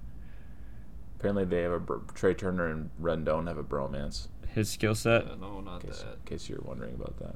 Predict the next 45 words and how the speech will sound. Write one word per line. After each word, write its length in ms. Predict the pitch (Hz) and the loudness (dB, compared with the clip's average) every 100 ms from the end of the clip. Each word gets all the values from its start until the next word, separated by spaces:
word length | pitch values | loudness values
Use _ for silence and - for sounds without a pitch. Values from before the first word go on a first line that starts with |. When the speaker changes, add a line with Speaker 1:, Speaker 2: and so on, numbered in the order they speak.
| - | -6
Speaker 1:
but 100 | - - - - - | -8 -8 -8 -8 -8
okay, 160 | - 80 | -4 0
go 100 | 73 | 2
ahead, 160 | 80 - | 0 0
Nick. 200 | - - | -4 -4
Sorry. 220 | - - - - | -6 -6 -6 2
Speaker 2:
I 100 | - | 10
would 100 | 120 | 10
say 140 | 123 120 | 12 12
I 40 | |
think 200 | 139 147 139 | 12 12 10
he'll 180 | 131 | 10
make 200 | 113 110 | 12 10
more 200 | 107 107 | 8 6
just 160 | 110 104 | 6 4
'cause 180 | 107 101 | 4 4
his 80 | 101 | 6
offensive 540 | 98 98 104 101 101 | 6 6 2 2 0
skill 200 | - 107 | 2 2
set 220 | 101 104 | 4 4
has 180 | 104 98 | 6 6
been 260 | 101 101 113 - - - | 6 4 2 -2 -6 0
consistently. 580 | 110 104 110 - 107 - - - - - - - - - - - - - - - - - - - 98 95 95 | 2 4 4 4 2 2 -4 -8 -8 -8 -8 -8 -8 -8 -8 -8 -8 -8 -8 -8 -8 -8 -4 4 6 8 8
I 40 | |
mean, 140 | 98 | 8
he's 100 | 104 | 8
hit 160 | 110 - | 6 6
three 120 | 107 | 6
hundred 260 | 101 101 98 | 8 8 8
every 200 | 95 95 | 6 6
year. 120 | 98 | 6
He 60 | 101 | 6
goes 140 | 104 | 6
on 100 | 104 | 4
those 140 | 101 | 4
hitting 180 | - 101 | 4 4
streaks 280 | 101 95 - | 4 0 4
every, 380 | 101 98 101 120 - - - | 4 6 4 2 -6 -8 -4
every 260 | 107 98 101 | 2 6 8
other, 280 | 98 98 98 | 8 6 4
every 180 | - 98 | 2 4
other 120 | 95 | 6
month. 300 | 98 101 104 110 | 8 6 6 4
But, 320 | 98 95 - | 2 2 2
uh, 220 | 95 95 | 4 6